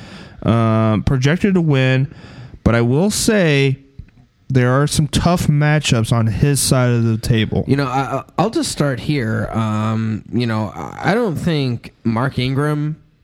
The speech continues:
Speaker 2: against Miami is a guaranteed. I don't think any, number one, no, nothing's guaranteed in that New Orleans offense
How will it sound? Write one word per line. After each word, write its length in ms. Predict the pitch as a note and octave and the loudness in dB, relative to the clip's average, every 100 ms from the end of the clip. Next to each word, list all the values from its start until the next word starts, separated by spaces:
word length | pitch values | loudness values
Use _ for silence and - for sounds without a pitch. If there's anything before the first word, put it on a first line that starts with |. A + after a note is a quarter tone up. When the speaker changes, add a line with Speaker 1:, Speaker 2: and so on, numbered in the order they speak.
| _ _ _ | _ _ _
Speaker 2:
against 360 | A#2 B2 C3 A#2+ | -2 -2 -2 -2
Miami 680 | A#2+ A#2 G#2+ B2+ C#3 D3+ C3 | -2 0 -2 -2 -2 -2 -2
is 180 | C3 A#2+ | -2 -2
a 80 | |
guaranteed. 540 | A#2 C3+ C3+ B2+ C#3+ G#2+ | -2 -2 -2 -2 -4 -2
I 100 | C#3 | -2
don't 160 | A3 F3+ | -2 -2
think 180 | D3+ | -2
any, 160 | C3+ D#3+ | -2 -2
number 320 | B2 C3+ C#3+ | -2 -2 0
one, 400 | A#2 A2+ G#2 A2 | 0 -2 -2 -2
no, 260 | C#3 G3+ F#3 | 0 0 -2
nothing's 480 | D3+ D3 G#3 F3+ B2 | -2 -2 -2 -2 -2
guaranteed 500 | B2 A2+ A2+ A#2 A#2 | -2 -2 -2 -4 -4
in 60 | G#2+ | -4
that 120 | G2+ | -4
New 80 | G#2+ | -4
Orleans 360 | G2+ G2+ G2+ | -2 -4 -2
offense 480 | A2 G2 - G2+ G#2+ | -4 -2 -4 -6 -8